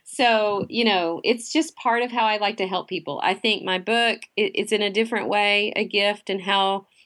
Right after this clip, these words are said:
I hope it can be helpful to people. Um, the oils are just another way that, you know, I feel like we can be of help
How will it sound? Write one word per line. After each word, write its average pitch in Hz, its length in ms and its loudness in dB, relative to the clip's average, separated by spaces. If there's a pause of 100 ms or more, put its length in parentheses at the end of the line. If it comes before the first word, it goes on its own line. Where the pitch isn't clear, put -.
(120)
I 208 80 -2
hope 208 220 0
it 220 100 -4
can 220 100 0
be 214 100 0
helpful 202 340 -2
to - 100 -18
people. 214 540 0 (400)
Um, 185 540 0
the - 140 0
oils 226 260 2
are 233 60 0
just 226 240 -2
another 254 340 2
way 277 300 2
that, 202 320 -4
you 220 100 0
know, 214 420 0
I 196 120 0
feel 208 240 0
like 202 260 0
we 214 80 0
can 220 220 0
be 214 360 -2
of 214 140 0
help 208 380 -2